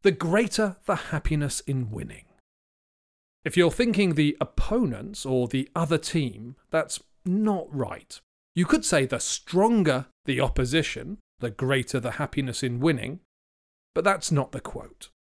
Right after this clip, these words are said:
The answer is, "The more difficult the victory, the greater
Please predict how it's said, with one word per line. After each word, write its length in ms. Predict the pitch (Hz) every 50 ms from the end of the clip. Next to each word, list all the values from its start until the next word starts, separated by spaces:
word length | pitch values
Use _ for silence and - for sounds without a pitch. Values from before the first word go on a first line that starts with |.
| _ _ _ _ _ _ _ _ _ _ _ _ _ _ _ _ _ _ _ _ _
The 120 | - 165 180
answer 400 | 220 262 269 220 - 220 175 151
is, 340 | 139 139 143 143 - - - _ _ _ _ _ _ _ _ _ _ _ _ _ _ _ -
"The 100 | 170 160
more 240 | 165 180 180 175 170
difficult 680 | - - 269 226 269 262 262 - 220 202 202 - - _ -
the 180 | 156 151 185 175
victory, 960 | 147 139 139 175 214 202 - - - - 139 123 110 104 95 - 95 95 - _ _ _ _ _ _ _ _ _ -
the 100 | - 147
greater 640 | 131 117 147 165 185 190 190 - - 160 147 147 -